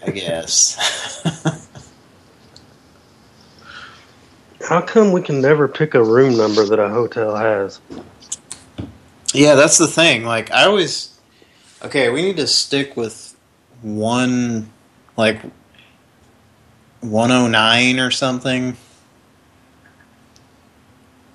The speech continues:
Speaker 1: I mean, I, I just, like, don't most hotels have a second floor?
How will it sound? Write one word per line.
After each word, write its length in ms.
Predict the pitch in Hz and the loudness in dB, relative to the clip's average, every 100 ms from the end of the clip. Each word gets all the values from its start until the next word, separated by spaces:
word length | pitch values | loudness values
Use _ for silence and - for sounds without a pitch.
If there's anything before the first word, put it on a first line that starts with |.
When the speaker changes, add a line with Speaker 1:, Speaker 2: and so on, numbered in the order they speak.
| _ _ _ _ _ _ _ - | _ _ _ _ _ _ _ -8
Speaker 1:
I 140 | 123 | -2
mean, 200 | 127 131 | 0 2
I, 300 | 131 131 120 | 4 4 4
I 60 | 127 | 2
just, 520 | 156 143 - - - | 2 0 -4 -6 -6
like, 360 | 120 110 107 - | -2 -2 -2 -4
don't 260 | 127 143 | -4 -4
most 300 | 131 131 - | -4 -4 -2
hotels 680 | 135 123 - 117 123 127 120 | -2 -4 0 0 0 0 -2
have 180 | 120 113 | -2 -2
a 80 | 104 | 0
second 440 | - 117 123 107 | 2 0 -2 -8
floor? 540 | - 110 110 123 120 | -6 -4 -2 0 -2